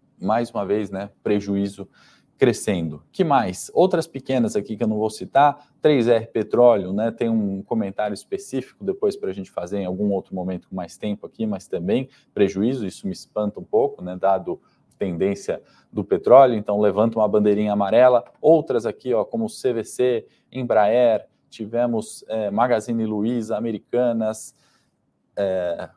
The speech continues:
quantas do varejo aqui, né, Alpargatas, é, perdão, Guararapes, né, e outras, né, e Ânima, setor educacional, né, Smart Fit, também relacionada,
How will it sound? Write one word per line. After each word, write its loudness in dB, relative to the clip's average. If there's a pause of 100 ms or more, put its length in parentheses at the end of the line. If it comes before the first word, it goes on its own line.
(140)
quantas 0
do -6
varejo 0
aqui, -12
né, -4
Alpargatas, -2
é, -10
perdão, -2
Guararapes, 0
né, -6 (140)
e -8
outras, -2
né, -10
e 0
Ânima, 2
setor -4
educacional, -4
né, -14
Smart -6
Fit, -6 (300)
também -4 (220)
relacionada, -2